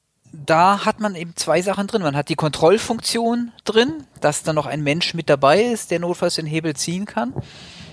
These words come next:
Und man kann nutzen, dass der Mensch halt vielleicht andere Sachen sieht oder andere Sachen besser machen kann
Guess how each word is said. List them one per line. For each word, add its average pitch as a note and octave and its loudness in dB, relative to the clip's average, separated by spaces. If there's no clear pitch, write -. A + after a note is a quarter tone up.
Und C4 4
man A3 2
kann F#3+ 4
nutzen, B3 0
dass G#3+ 6
der E3+ 2
Mensch E3+ 0
halt A3 2
vielleicht - 0
andere G3 2
Sachen A3+ -2
sieht F3 -6
oder - 0
andere E3 -4
Sachen D#3+ 0
besser F3+ 4
machen F#3 -2
kann F3 0